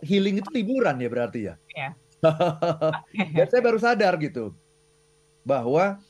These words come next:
Speaker 1: kata-kata healing
Speaker 2: Ah.
Speaker 1: ini adalah kata-kata yang sering disalah tafsirkan gitu. Ya,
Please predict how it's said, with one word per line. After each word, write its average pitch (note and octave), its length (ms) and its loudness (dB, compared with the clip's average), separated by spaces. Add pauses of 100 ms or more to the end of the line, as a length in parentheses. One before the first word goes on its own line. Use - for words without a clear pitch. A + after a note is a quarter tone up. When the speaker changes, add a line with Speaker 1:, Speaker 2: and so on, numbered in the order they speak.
(320)
Speaker 1:
kata-kata D#3 480 -2
healing D#3 360 0
Speaker 2:
Ah. D#3 80 0
Speaker 1:
ini F#3 120 -2 (120)
adalah D3+ 240 -4
kata-kata D#3 480 -4
yang D#3+ 160 -2
sering D#3 420 -4
disalah D3 460 -4
tafsirkan B2 640 -6
gitu. E2 200 -14 (1080)
Ya, F#2+ 240 -6